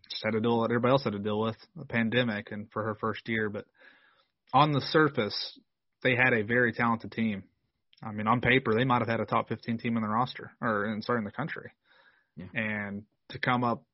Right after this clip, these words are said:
Speaker 1: the way they did, to really just get kinda destroyed their last game.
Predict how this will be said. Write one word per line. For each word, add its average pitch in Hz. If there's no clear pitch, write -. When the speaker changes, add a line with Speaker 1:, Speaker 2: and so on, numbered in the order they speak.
Speaker 1:
the 123
way 117
they 117
did, 113
to 123
really 170
just 113
get -
kinda 131
destroyed 101
their 104
last 104
game. 101